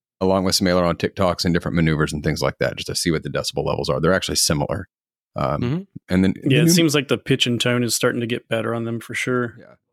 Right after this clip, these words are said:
Speaker 1: The new mufflers sound a whole lot better. I think it just depends if any, if any fuel helicopter is just sitting out there in front of you hovering, the drone gets annoying.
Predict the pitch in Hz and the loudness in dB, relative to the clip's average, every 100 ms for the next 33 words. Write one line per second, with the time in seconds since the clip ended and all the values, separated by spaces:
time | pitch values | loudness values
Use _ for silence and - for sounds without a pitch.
0 | _ _ _ _ _ _ 127 151 120 120 | _ _ _ _ _ _ 2 4 4 2
1 | 117 98 - - _ _ _ - - 104 | -2 -2 -6 -16 _ _ _ -6 -2 0
2 | 95 92 92 87 78 87 80 80 - 151 | 0 -2 -2 -4 -6 -6 -8 -10 -4 0
3 | 220 214 190 160 139 143 143 120 123 - | 0 2 0 0 2 4 4 2 -2 -6
4 | _ 147 170 165 165 - _ _ _ _ | _ 2 4 4 0 -6 _ _ _ _
5 | _ 110 113 156 196 190 156 156 139 127 | _ -4 0 2 2 2 2 4 4 4
6 | 120 127 117 139 120 110 110 104 - 120 | 2 2 0 2 2 2 0 -2 0 2
7 | 117 107 113 107 98 117 101 90 98 87 | 2 2 2 2 2 2 2 2 2 2
8 | 87 76 78 - _ _ _ _ _ - | 2 0 -4 -8 _ _ _ _ _ -2
9 | 85 80 90 85 80 82 76 71 65 60 | 0 2 2 2 0 -2 -2 -4 -6 -8